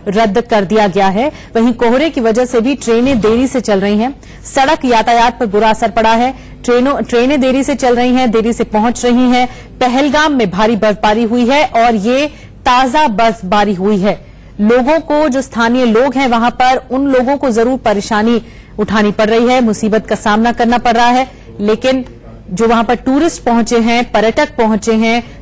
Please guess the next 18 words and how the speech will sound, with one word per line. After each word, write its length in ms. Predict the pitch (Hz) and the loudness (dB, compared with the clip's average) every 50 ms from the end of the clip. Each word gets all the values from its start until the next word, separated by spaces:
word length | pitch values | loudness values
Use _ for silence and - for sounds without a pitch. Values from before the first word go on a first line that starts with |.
| - 202 | -6 -2
वो 300 | 190 247 277 311 339 339 | 0 2 2 2 2 0
ताजा 500 | - - 233 226 226 226 208 247 254 247 | 0 0 2 2 2 2 2 0 0 0
बर्फबारी 680 | 190 220 214 214 196 - - 220 208 214 208 233 240 220 | 0 0 0 0 -2 -4 -2 0 0 2 0 0 0 0
जो 140 | 208 202 | -2 -2
हुई 260 | 170 180 220 240 247 226 | -2 -2 -2 0 0 0
है 260 | 240 240 240 247 247 - - - - - - | 2 2 2 0 0 -4 -10 -20 -20 -6 -2
पहलगाम 480 | - 220 226 226 226 208 247 247 262 247 | -2 0 2 2 2 2 2 2 2 2
में, 140 | 240 254 262 | 0 -2 -2
उसका 420 | - - 214 - - - 233 233 | -2 -4 -6 -4 -2 -2 0 0
मजा 300 | 220 202 202 165 208 202 | 2 0 0 0 0 0
ले 120 | 185 180 | 0 0
रहे 240 | 170 180 180 175 196 | -2 -2 -2 -2 -4
हैं। 240 | 180 185 185 - - - - - - - - - - - - | -4 -4 -6 -10 -12 -18 -20 -20 -20 -20 -20 -20 -10 -2 0
पहलगाम 540 | 233 262 269 269 247 277 277 294 311 302 | 0 2 2 2 2 2 2 2 0 0
जम्मू 200 | 254 262 233 240 | 0 0 0 0
कश्मीर 480 | 233 247 240 - - 247 247 254 254 226 - | -2 -2 -4 -4 -2 -2 -2 -2 -2 0 0
का, 200 | 247 247 262 262 - - - - - - - - - | 2 2 2 0 -2 -10 -18 -20 -20 -20 -20 -6 -2
अ, 320 | - 202 208 208 202 190 | 0 2 2 4 2 2